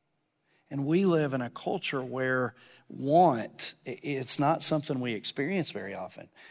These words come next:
We live in a land of plenty, and fasting has a unique ability to sort of pull us back to that point,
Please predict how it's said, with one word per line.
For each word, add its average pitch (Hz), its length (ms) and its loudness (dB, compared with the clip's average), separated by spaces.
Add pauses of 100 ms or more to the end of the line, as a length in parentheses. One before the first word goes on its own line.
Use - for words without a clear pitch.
(140)
We 196 240 6
live 160 320 6
in 139 100 2
a 123 120 2
land 131 340 0
of 113 200 -6
plenty, 143 460 -6
and 107 140 -10
fasting 139 600 -2 (240)
has 127 220 0
a 123 60 -2
unique 123 460 -2
ability 127 560 -2
to 120 100 -8
sort 127 220 -4
of - 120 -10
pull 156 260 0
us 135 200 -2
back 127 360 0
to 123 80 -10
that 110 220 -4
point, 110 600 -12